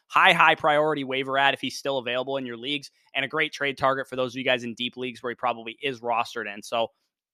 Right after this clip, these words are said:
this is what the running back tier list looks like overall. You guys can see it down below.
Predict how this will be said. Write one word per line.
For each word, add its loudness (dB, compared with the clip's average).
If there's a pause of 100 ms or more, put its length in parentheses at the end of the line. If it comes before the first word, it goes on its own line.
(340)
this -2
is -4
what 4
the -6
running 2
back 6
tier -2
list -2
looks -4
like 2
overall. 4
You -4
guys -2
can -14
see -6
it -6
down -4
below. 2